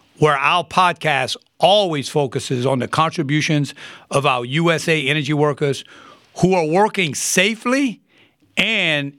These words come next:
in a sustainable way to help balance the three E's of environment, energy, and economy. We all know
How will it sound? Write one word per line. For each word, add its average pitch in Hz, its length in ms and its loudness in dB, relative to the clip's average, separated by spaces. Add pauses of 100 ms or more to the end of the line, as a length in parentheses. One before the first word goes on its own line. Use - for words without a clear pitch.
in 160 140 0
a 151 60 -2
sustainable 165 600 -2
way 139 300 0 (460)
to 147 140 0
help 170 300 -2
balance 143 640 -4 (300)
the 135 120 0
three 170 300 0
E's 170 560 0 (360)
of 147 180 0
environment, 165 680 0 (720)
energy, 160 640 0 (400)
and 147 160 0
economy. 117 580 -6 (560)
We 151 220 2
all 226 340 2
know 156 440 0